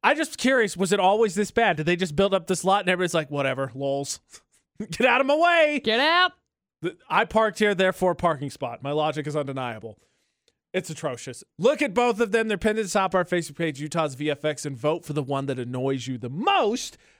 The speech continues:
Speaker 1: because it will be then qualified for the end of the year tournament and deemed the worst parker in Cache Valley this week.
Speaker 2: Yep.
Speaker 1: Of course, you can have, submit the terrible parking you see, safely take a picture, send it to Facebook, to Twitter, to Instagram, Utah's V F X.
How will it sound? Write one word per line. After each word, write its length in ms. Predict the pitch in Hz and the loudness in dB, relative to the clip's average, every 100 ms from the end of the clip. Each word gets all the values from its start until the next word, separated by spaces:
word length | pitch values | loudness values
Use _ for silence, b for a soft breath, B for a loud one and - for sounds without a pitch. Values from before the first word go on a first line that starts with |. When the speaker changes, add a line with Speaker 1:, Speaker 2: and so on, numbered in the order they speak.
| - | -8
Speaker 1:
because 240 | 156 151 | -6 -4
it 140 | 175 | -6
will 120 | 160 151 | -6 -6
be 240 | 160 156 | -4 -6
then 400 | 131 151 147 139 | -4 -6 -6 -10
qualified 840 | - 160 143 135 143 131 131 123 - _ | -10 -4 -4 -4 -4 -2 -2 -6 -14 _
for 100 | - | -10
the 100 | 139 | -2
end 100 | 147 | -2
of 60 | 147 | -2
the 60 | 135 | -2
year 100 | 131 | -4
tournament 380 | 160 156 151 | -2 -4 -4
and 100 | 135 | -8
deemed 260 | 127 156 147 | -4 -4 -4
the 60 | 139 | -4
worst 280 | 131 139 - | -6 -6 -6
parker 260 | 139 127 | -6 -6
in 100 | 127 | -10
Cache 340 | 120 123 117 - | -6 -6 -6 -6
Valley 360 | 110 104 110 _ - | -8 -8 -12 _ -12
this 460 | 135 190 190 - | 2 2 2 -2
week. 320 | 120 101 _ _ - | -12 -16 _ _ -16
Speaker 2:
Yep. 100 | 180 | -8
Speaker 1:
Of 40 | |
course, 240 | 135 127 | -8 -6
you 80 | 147 | -8
can 120 | - 131 | -8 -12
have, 120 | 110 | -12
submit 520 | - - 151 147 143 | -16 -8 -4 -4 -6
the 40 | - | -6
terrible 280 | 156 139 131 | -4 -4 -4
parking 300 | 131 120 139 | -6 -6 -8
you 160 | 240 | -8
see, 340 | - 196 185 175 b b b | -6 -4 -4 -6 b b b
safely 380 | - 180 160 151 | -2 -2 -2 -6
take 180 | 156 | -8
a 60 | 139 | -8
picture, 280 | 151 131 139 | -10 -10 -12
send 220 | - 131 | -12 -14
it 80 | 120 | -14
to 60 | |
Facebook, 500 | 110 135 127 - 127 | -10 -10 -10 -10 -14
to 80 | - | -14
Twitter, 320 | - 127 117 | -8 -6 -6
to 140 | 110 - | -8 -14
Instagram, 500 | 117 - 123 113 107 | -18 -16 -12 -12 -12
Utah's 420 | 110 - 110 107 - | -14 -12 -14 -14 -20
V 140 | 95 | -20
F 140 | 90 - | -12 -6
X. 340 | 127 - - | -6 -6 -12